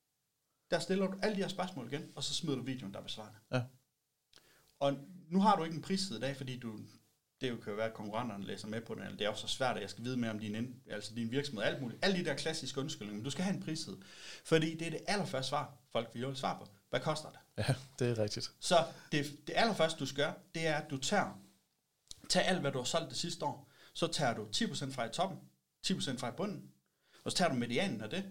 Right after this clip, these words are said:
Speaker 1: og så siger du, vores kunder, de bruger cirka det her.
Speaker 2: Mm.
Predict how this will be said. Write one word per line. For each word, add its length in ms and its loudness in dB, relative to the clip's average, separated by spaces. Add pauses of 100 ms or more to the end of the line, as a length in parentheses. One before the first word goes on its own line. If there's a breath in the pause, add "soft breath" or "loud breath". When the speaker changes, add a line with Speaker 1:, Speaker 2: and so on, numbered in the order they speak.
(160)
Speaker 1:
og 100 0
så 100 4
siger 200 4
du, 180 0 (320 loud breath)
vores 200 8
kunder, 220 -2
de 220 0
bruger 280 0 (220)
cirka 400 4 (560)
det 80 -2
her. 260 -10 (380)
Speaker 2:
Mm. 180 -2